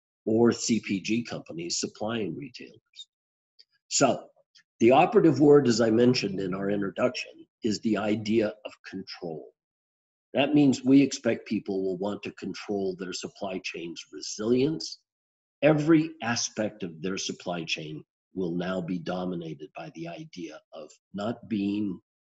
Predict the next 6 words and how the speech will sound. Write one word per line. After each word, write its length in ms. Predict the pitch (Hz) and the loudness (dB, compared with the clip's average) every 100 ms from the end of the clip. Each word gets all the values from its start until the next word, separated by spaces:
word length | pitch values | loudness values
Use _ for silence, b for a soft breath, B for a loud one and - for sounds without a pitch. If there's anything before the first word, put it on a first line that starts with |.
| - | -6
at 220 | 107 - 98 | -6 -6 -10
effect 680 | 85 - - 139 - - _ _ _ | -12 -8 -2 -2 -4 -14 _ _ _
from 200 | - 85 | -10 -10
the 100 | 85 | -10
supply 460 | - - - 76 64 | -14 -16 -18 -16 -14
chain, 420 | - 65 60 | -14 -14 -18